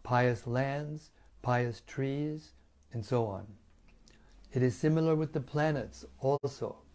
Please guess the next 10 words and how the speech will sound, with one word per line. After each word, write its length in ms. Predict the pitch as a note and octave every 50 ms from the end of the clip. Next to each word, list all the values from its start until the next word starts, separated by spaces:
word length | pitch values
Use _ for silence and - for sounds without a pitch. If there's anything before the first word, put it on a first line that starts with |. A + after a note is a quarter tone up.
| - - - - - - - - - - -
Many 220 | A#2+ B2 C3+ C#3
planets 500 | C3 - - D3 C#3+ D3 D3+ D3 - -
are 80 | C#3 C3
considered 540 | C3+ C#3+ B2+ - - D3+ C#3+ D3+ D3 -
pious, 640 | - - - B2 B2+ C#3 C#3 G#2+ F#2 E2 - - - - - - - - - - - -
and 120 | B2+ A#2+ C3
others 400 | B2+ B2 C3 C#3 D3+ D3 C3+ C3+
are 100 | C3+ C3
considered 600 | C3 C#3 C3 B2 - - C#3+ C3+ C#3 C#3+ C3+ C3 - - _ _ _ - _ -
impious. 920 | C3+ C#3 D#3 D#3+ C#3+ - B2+ A#2+ G#2+ G2+ G#2+ G#2+ A2 - - - - _